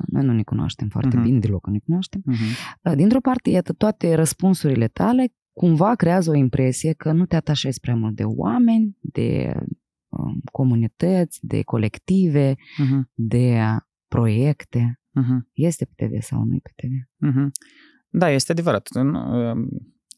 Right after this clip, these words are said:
Speaker 2: eu sunt mai rațional, mai pragmatic, cred că. Și atunci prea multă emoție investită în ceva, uneori mi-e dăunătoare.
Speaker 1: Vine
Speaker 2: Și
Speaker 1: de la vreo, vreo dezamăgire, poate?
Speaker 2: Nu, absolut
Speaker 1: Nu?
Speaker 2: deloc. Nu, nu, n-am avut, uh,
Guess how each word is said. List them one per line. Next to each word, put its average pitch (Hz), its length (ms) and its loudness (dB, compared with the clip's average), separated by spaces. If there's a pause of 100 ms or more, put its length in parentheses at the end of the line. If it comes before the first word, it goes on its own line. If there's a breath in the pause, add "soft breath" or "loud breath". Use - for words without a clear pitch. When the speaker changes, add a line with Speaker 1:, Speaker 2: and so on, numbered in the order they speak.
(280)
Speaker 2:
eu 165 140 -2
sunt 160 120 -2
mai 147 120 4
rațional, 123 340 2
mai 104 120 0
pragmatic, 104 480 -2
cred - 200 -10
că. - 140 -14 (460 soft breath)
Și - 140 -8
atunci - 360 0 (120)
prea 127 140 2
multă 123 300 2
emoție 107 920 0
investită 98 500 -4
în 92 240 0
ceva, 101 440 -4 (540)
uneori 113 300 2
mi-e 107 100 2
dăunătoare. 104 560 -2 (240)
Speaker 1:
Vine 139 300 4
Speaker 2:
Și 180 60 4
Speaker 1:
de - 80 2
la 139 140 4
vreo, 123 520 4
vreo 120 140 2
dezamăgire, 117 640 4
poate? 147 260 0
Speaker 2:
Nu, 208 300 4
absolut 175 380 4
Speaker 1:
Nu? - 20 4 (100)
Speaker 2:
deloc. - 320 -4 (140)
Nu, 135 200 2
nu, 117 180 2
n-am 104 200 0
avut, 104 300 -8
uh, 101 120 -6